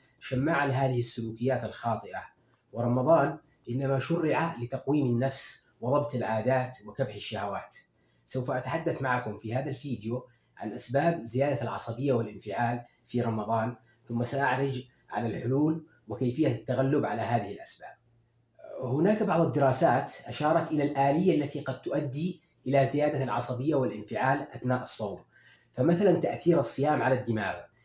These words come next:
من المعروف أن الدماغ يحصل على الطاقة من خلال حرق الجلوكوز، وهناك دراسات أشارت إلى الارتباط ما بين نقص الجلوكوز، جلوكوز الدم، وزيادة حالات الانفعال والغضب.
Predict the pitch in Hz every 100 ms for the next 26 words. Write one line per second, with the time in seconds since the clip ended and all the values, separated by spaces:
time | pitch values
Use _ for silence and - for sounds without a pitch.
0 | _ - 123 131 120 175 202 - 151 -
1 | 120 139 120 123 - _ _ 135 170 -
2 | 165 107 117 - 143 147 117 127 - _
3 | _ 117 117 143 180 156 - 165 151 120
4 | 123 117 123 107 - - _ _ _ -
5 | 123 156 170 135 123 117 113 156 160 92
6 | 113 139 139 131 135 123 123 120 120 123
7 | 139 117 - 117 113 131 165 147 165 -
8 | 127 113 120 113 - 139 - - - 113
9 | - 107 104 127 123 123 _ _ _ _
10 | - 120 123 151 156 - 127 123 143 135
11 | 113 98 117 123 131 117 117 101 92